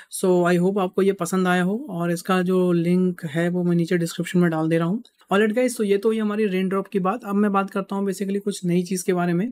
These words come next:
So अब basically यहाँ पे मैं बात करने वाला हूँ हमारे कोर्स के बारे में, जो कि है Blender Basic to Advanced course। गाइस, अगर आप में से किसी ने भी Blender, अ,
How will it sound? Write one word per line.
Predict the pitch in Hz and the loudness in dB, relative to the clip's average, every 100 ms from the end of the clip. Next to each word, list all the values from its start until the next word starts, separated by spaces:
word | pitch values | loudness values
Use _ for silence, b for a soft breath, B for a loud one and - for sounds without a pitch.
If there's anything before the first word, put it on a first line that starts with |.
| - | -4
So | 220 | -2
अब | 214 | 2
basically | 233 226 240 | 2 0 -2
यहाँ | 240 | -2
पे | 226 | -2
मैं | 233 | 0
बात | 214 196 | 0 0
करने | 220 214 | 2 2
वाला | 208 214 | 4 2
हूँ | 196 | 2
हमारे | 180 180 | 2 0
कोर्स | 202 180 180 | 0 0 0
के | - | -2
बारे | 180 180 190 | -2 0 0
में, | 202 | -2
जो | 190 180 | -2 -2
कि | 180 | 0
है | 185 | 0
Blender | 175 170 175 175 | 2 2 4 2
Basic | 170 185 | 2 0
to | 180 | 0
Advanced | 160 160 170 | 0 0 0
course। | - 190 | 0 0
गाइस, | 185 185 | 0 0
अगर | 185 190 | 0 -2
आप | 175 175 | -2 0
में | 180 | 0
से | 190 | -2
किसी | 190 190 202 | -2 -2 0
ने | 190 | -2
भी | 185 185 | -2 -2
Blender, | 175 165 165 | -2 0 0
अ, | 185 | 0